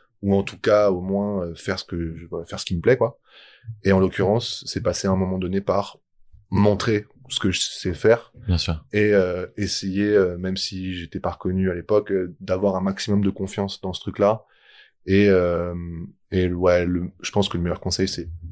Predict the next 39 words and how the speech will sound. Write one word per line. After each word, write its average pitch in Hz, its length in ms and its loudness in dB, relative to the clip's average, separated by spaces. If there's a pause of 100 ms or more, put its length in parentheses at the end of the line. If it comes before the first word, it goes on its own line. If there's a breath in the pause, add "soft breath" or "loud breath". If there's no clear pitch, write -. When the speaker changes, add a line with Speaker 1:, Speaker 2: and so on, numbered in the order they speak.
Speaker 1:
une 196 120 4
fois 202 200 4
que 135 140 -6
le, 87 420 -2 (400 soft breath)
le 87 160 -2
projet 98 640 2
est 90 60 -6
fait, 98 380 -2 (160)
essayer 90 260 -6
de 90 60 -4
le 85 120 -8
montrer 85 360 0
Speaker 2:
Le 78 60 4
diffuser 85 360 0
Speaker 1:
au 82 40 6
Speaker 2:
au - 20 4
Speaker 1:
plus 80 60 0
Speaker 2:
max, 82 220 0
Speaker 1:
grand 90 100 2
Speaker 2:
ouais. 73 60 0
Speaker 1:
nombre, - 280 -10 (100)
ouais. - 60 -20 (580 loud breath)
Et 90 80 -2
ça, 95 80 6
Speaker 2:
Et 90 40 6
Speaker 1:
c'est 87 160 -4
cool 98 260 2
parce - 200 -2
que 85 220 -4
il 85 60 -6
suffit - 260 -8
qu'il - 120 -8
y - 20 -8
ait - 20 -12
qu'une 92 180 0
personne, 196 360 0
tu 196 140 -8
vois, 90 140 -4 (180)
un 90 120 -2